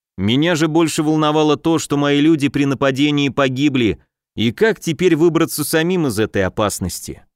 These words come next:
Но еще до того, как я успел что-то сделать, нашу часть салона пронзили огромные когти,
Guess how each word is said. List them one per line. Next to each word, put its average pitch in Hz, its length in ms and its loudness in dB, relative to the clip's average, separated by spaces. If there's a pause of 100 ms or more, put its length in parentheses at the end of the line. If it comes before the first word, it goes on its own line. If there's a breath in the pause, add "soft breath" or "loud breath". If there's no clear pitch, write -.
(680)
Но 104 220 0
еще 131 320 0
до 147 220 0
того, 135 300 0
как 120 220 -4
я 120 140 2
успел 123 380 -2
что-то 123 360 -2
сделать, 151 540 0 (460)
нашу 170 400 0
часть 175 280 0
салона 156 420 2
пронзили 143 480 0
огромные 165 560 0
когти, 135 600 0